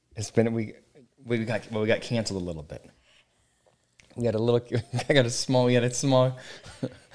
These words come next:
Speaker 2: had a little hiccup.
Speaker 1: We had a hiccup.
Speaker 2: I made some errors. Took some time to reflect on my errors.
Speaker 1: This is like a formalized, uh,
Speaker 2: Yeah.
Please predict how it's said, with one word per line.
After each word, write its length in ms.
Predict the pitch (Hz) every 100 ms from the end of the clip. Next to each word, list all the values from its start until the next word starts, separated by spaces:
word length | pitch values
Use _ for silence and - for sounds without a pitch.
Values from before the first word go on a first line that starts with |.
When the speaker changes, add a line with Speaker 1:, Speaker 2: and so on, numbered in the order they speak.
| - -
Speaker 2:
had 160 | 208 196
a 20 |
little 200 | 196 247
hiccup. 600 | 262 247 247 247 120 113
Speaker 1:
We 120 | 131
had 80 | 110
a 20 |
hiccup. 320 | 113 113 127
Speaker 2:
I 60 | 190
made 440 | 196 202 202 -
some 220 | - 220 196
errors. 600 | 180 165 170 214 - - _ _ _ _ _ _ _ _ _ _ _ _ _ _ _ _ _ _ _ _ _
Took 160 | 190
some 140 | 214 196
time 640 | - 214 190 196 190 202
to 140 | -
reflect 460 | 190 185 170 170 -
on 100 | 196
my 140 | 202
errors. 480 | 214 151 147 226 - - _ _ _
Speaker 1:
This 120 | 117 123
is 80 |
like 140 | 123 101
a 40 |
formalized, 840 | - 120 110 104 98 95 95 - -
uh, 380 | 95 87 82 85 - - - - - - -
Speaker 2:
Yeah. 180 | 170